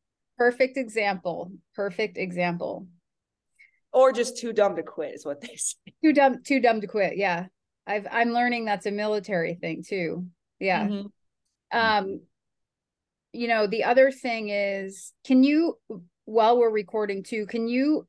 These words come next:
Speaker 1: mention a few of the podcasts you've been on with Nick's story too? 'Cause we won't necessarily dive into that today, but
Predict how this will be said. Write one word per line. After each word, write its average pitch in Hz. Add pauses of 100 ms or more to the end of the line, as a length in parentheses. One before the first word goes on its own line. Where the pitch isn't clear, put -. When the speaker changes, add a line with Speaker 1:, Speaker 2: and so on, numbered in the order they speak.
Speaker 1:
mention 233
a -
few 214
of 202
the 208
podcasts 208
you've 208
been 220
on 214
with 190
Nick's 208
story 208
too? 220
'Cause 202
we 240
won't 262 (440)
necessarily 233
dive 196
into 208
that 190 (1080)
today, 220 (640)
but 214